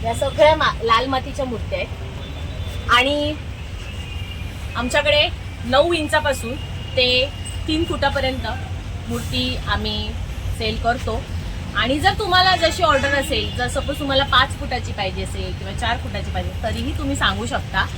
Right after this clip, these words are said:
आम्ही तुम्हाला अव्हेलेबल करून देऊ. तर ही झाली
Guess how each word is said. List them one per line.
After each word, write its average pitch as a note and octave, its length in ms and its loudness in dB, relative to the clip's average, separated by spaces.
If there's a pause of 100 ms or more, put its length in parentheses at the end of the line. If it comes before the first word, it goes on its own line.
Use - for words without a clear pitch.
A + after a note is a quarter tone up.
(440)
आम्ही C4 540 4 (280)
तुम्हाला A#3+ 320 4
अव्हेलेबल A3+ 460 0
करून A3 320 -2 (300)
देऊ. G#3 180 6 (800)
तर A#3+ 380 10
ही C4+ 480 -2
झाली B3+ 300 2